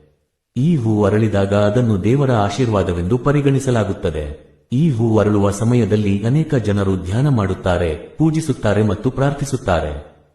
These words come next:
ಹಿಮಾಲಯದಲ್ಲಿ ಕಂಡುಬರುವ ಬ್ರಹ್ಮ ಕಮಲವನ್ನ ಅತ್ಯಂತ ಪವಿತ್ರವೆಂದು ಪರಿಗಣಿಸಲಾಗುತ್ತದೆ ಮತ್ತು ಇದು ಉತ್ತರಾಖಂಡದ ರಾಜ್ಯದ ಹೂವಾಗಿದೆ. ಇದನ್ನು ವಿಷ್ಣು ಮತ್ತು ಲಕ್ಷ್ಮೀದೇವಿಯ ನೆಚ್ಚಿನ ಹೂವೆಂದು ಪರಿಗಣಿಸಲಾಗಿದೆ.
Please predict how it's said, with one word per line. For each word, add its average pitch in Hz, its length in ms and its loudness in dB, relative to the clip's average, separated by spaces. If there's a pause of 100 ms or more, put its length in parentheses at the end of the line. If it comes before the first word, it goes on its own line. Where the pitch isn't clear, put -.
(440)
ಹಿಮಾಲಯದಲ್ಲಿ 113 760 2
ಕಂಡುಬರುವ 120 640 2
ಬ್ರಹ್ಮ 101 340 -2
ಕಮಲವನ್ನ 113 600 0
ಅತ್ಯಂತ 113 480 -2
ಪವಿತ್ರವೆಂದು 101 760 0
ಪರಿಗಣಿಸಲಾಗುತ್ತದೆ 104 1120 0
ಮತ್ತು 101 300 -2
ಇದು 110 240 0
ಉತ್ತರಾಖಂಡದ 107 720 -2
ರಾಜ್ಯದ 101 440 0
ಹೂವಾಗಿದೆ. 92 880 -2 (580)
ಇದನ್ನು 123 440 2
ವಿಷ್ಣು 123 380 0
ಮತ್ತು 110 280 0
ಲಕ್ಷ್ಮೀದೇವಿಯ 107 760 0
ನೆಚ್ಚಿನ 110 420 -2
ಹೂವೆಂದು 95 460 -2
ಪರಿಗಣಿಸಲಾಗಿದೆ. 110 1200 -2